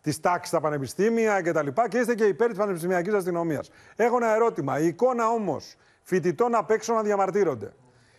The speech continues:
και επίσης να έρχεται να πηγαίνει η πανεπιστημιακή αστυνομία συνοδεία των ματ,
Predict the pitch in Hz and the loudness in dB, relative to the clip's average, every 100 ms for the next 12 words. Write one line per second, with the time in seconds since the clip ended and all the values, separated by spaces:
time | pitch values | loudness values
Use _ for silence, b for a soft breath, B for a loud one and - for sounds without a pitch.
0 | b b b b _ _ - 190 185 269 | b b b b _ _ -2 0 0 0
1 | 262 254 175 143 - - 175 180 254 262 | 0 0 0 -4 -6 -4 0 2 0 0
2 | 247 220 190 196 180 262 254 233 220 170 | 0 0 0 -2 0 0 0 0 -2 -2
3 | 196 185 254 208 208 233 208 - 240 220 | -2 0 0 0 -2 0 -2 0 2 2
4 | 208 294 302 226 190 180 196 | 2 2 2 0 0 0 -2